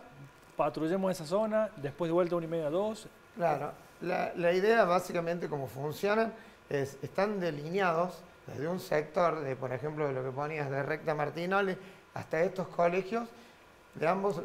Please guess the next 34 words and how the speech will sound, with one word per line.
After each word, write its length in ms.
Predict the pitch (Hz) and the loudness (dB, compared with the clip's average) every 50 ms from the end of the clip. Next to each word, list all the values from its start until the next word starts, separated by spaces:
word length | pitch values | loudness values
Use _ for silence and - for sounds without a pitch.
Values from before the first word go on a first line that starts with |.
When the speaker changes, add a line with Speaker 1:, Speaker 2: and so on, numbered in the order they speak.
| - - - | -8 -8 -6
Speaker 2:
de 160 | 143 147 156 | -2 -2 -2
ambos 260 | 170 180 175 180 - | 0 0 -2 -4 -2
sentidos, 720 | - 170 151 156 165 165 185 196 202 220 233 226 - - - - - - - - - - - - | -2 -4 -4 -4 -4 -2 0 2 4 4 2 2 -2 -10 -18 -20 -20 -20 -20 -20 -20 -20 -14 -8
y 160 | 180 175 180 | -6 -6 -2
los 220 | 165 175 170 170 170 - - - | 2 2 2 2 2 -4 -14 -10
chicos 420 | - 226 233 220 - 208 190 - | -6 -6 -6 -4 -2 -4 -4 -4
tienen, 380 | - 226 208 190 175 156 156 160 | -4 -4 -2 -2 -2 -2 -4 -4
en 160 | 170 170 185 | -4 0 2
vez 140 | 220 226 208 | 2 2 2
de 220 | 208 196 180 147 - - - - - - - - - - - - - - | 2 0 0 -2 -4 -10 -16 -20 -20 -20 -20 -20 -20 -20 -18 -14 -10 -8
la 100 | 123 135 | -8 -8
comunidad, 680 | - 151 147 156 170 175 185 196 202 202 190 185 170 156 - - | -6 -6 -6 -4 -4 -2 0 2 4 4 4 2 0 -4 -6 -6
eh, 160 | 147 139 131 | -6 -4 -4
de 140 | 123 143 131 | -4 -4 -4
los 100 | 127 123 - | -4 -6 -2
padres 480 | - - 202 214 233 240 240 226 196 190 196 - - - - - 135 127 | 4 6 6 8 8 6 4 2 2 0 -2 -8 -14 -18 -18 -14 -10 -6
y 40 | |
la 120 | 127 135 127 | -6 -4 -4
comunidad 260 | 135 139 151 160 180 | -6 -6 -6 -2 -2
educativa, 640 | 196 185 190 175 156 147 160 185 190 214 240 240 - - - - - - - - - - | 0 0 0 0 -2 -2 -2 -2 0 0 0 -2 -4 -12 -18 -20 -20 -20 -20 -20 -14 -8
re-, 400 | 185 180 190 190 196 202 190 - - - | -2 0 2 2 0 0 -4 -12 -12 -8
eh, 220 | 151 143 143 147 143 | -6 -4 -2 -2 -4
el 60 | 135 | -2
compromiso 560 | 156 165 156 170 180 196 214 220 220 226 202 | -4 -4 -2 0 0 0 0 0 0 0 0
de 160 | 185 214 220 | 2 4 2
ellos 220 | 220 208 208 196 196 | 2 2 2 2 2
es 200 | 214 208 208 - - 143 | 2 0 -2 -6 -4 0
bajar 500 | 147 147 156 156 - 226 240 233 233 - | 2 2 2 4 4 4 4 4 4 0
hacia 260 | 143 139 - - 139 | -6 -4 -2 -2 -2
la 80 | 135 143 | -2 -2
Martinoli 600 | 143 143 143 139 160 160 160 185 196 196 180 160 | -4 -4 -4 -6 -6 -6 -4 -2 -2 -2 -2 -4
y 60 | 151 | -6
no 140 | 160 165 180 | -4 -4 -2
re-, 200 | 190 190 185 | -2 -2 -4